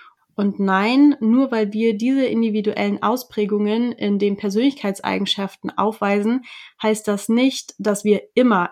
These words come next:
ängstlich oder immer gesellig sind.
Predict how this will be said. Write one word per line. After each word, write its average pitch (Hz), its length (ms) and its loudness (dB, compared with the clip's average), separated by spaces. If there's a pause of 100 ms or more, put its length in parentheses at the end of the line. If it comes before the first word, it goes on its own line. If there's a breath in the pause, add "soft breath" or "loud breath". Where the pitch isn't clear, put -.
ängstlich 202 640 -2
oder 185 300 -4
immer 226 340 2
gesellig 202 540 0
sind. 208 360 0